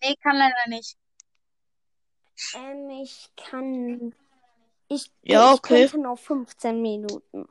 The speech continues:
Speaker 1: Muss leider raus.
Speaker 2: Ich kann ja mal fragen, ich bin... Ja, okay.
Speaker 3: Ciao.
Speaker 2: Wieso denn? Ciao. Okay, ähm, dann geh
Speaker 3: Ja.
Speaker 2: ich jetzt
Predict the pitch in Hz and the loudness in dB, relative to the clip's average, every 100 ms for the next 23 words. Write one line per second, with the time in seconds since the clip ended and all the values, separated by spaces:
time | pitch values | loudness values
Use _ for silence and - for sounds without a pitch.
0 | 302 302 302 311 311 277 277 285 277 - | -8 0 4 6 6 6 4 4 -4 -12
1 | _ _ _ _ _ _ _ _ _ _ | _ _ _ _ _ _ _ _ _ _
2 | _ _ _ _ - - - 247 - 381 | _ _ _ _ -20 -20 -16 -16 -4 2
3 | 381 349 294 302 - 311 311 294 285 311 | 4 6 4 2 2 -2 -2 -6 -16 _
4 | 311 _ _ _ _ _ _ _ _ _ | -20 _ _ _ _ _ _ _ _ _
5 | - _ _ _ - 302 302 294 - 277 | -20 _ _ _ -18 -14 -12 -14 -16 -14
6 | 285 294 285 277 277 - - _ _ _ | -2 6 8 8 6 0 -14 _ _ _
7 | _ _ _ _ _ _ _ _ _ _ | _ _ _ _ _ _ _ _ _ _
8 | _ _ _ - _ _ _ _ _ _ | _ _ _ -20 _ _ _ _ _ _
9 | _ _ - 269 262 254 247 262 320 240 | _ _ -20 -20 -18 -18 -10 -8 -8 -10
10 | 226 _ _ _ _ _ - 269 _ - | -18 _ _ _ _ _ -10 -10 _ -20
11 | - - - - 302 285 - 294 320 311 | -20 -20 -14 -8 -6 -4 -2 -2 -2 -2
12 | 294 330 320 240 247 254 294 320 311 | -4 -6 -4 2 4 4 2 -12 -20